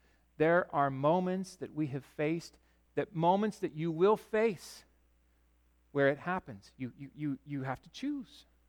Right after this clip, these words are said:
Oh, how easy and convenient the lie is. How,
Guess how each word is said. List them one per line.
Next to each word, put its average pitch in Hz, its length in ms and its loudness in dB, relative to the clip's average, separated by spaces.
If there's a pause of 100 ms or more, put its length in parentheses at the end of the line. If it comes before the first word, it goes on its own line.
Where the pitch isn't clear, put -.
(1200)
Oh, 143 120 2
how 139 240 4
easy 151 340 0
and 135 140 -6
convenient 147 600 -4
the 123 120 0
lie 117 360 2
is. 90 440 -10 (1000)
How, 175 240 6